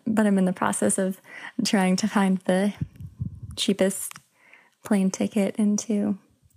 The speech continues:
Somalia. So I'd fly into Mogadishu, um, go out with the African Union forces from there, and then ideally afterwards,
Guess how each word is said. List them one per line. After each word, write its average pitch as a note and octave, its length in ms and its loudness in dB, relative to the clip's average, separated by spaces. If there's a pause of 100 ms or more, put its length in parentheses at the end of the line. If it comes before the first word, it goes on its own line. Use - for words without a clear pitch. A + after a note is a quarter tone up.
(720)
Somalia. G#3 800 0 (1040)
So - 140 2
I'd G3+ 120 0
fly G#3+ 200 2
into G3 340 2
Mogadishu, G3 760 2 (380)
um, G3 240 2
go G3 140 0
out F#3 220 0
with F#3+ 200 -2
the A3 60 -4
African A3 440 -4
Union F#3+ 240 2
forces G3+ 420 -2
from F#3 240 0
there, F#3 300 0 (840)
and G#3 160 4
then F#3+ 80 4
ideally F#3+ 800 2
afterwards, F#3+ 960 0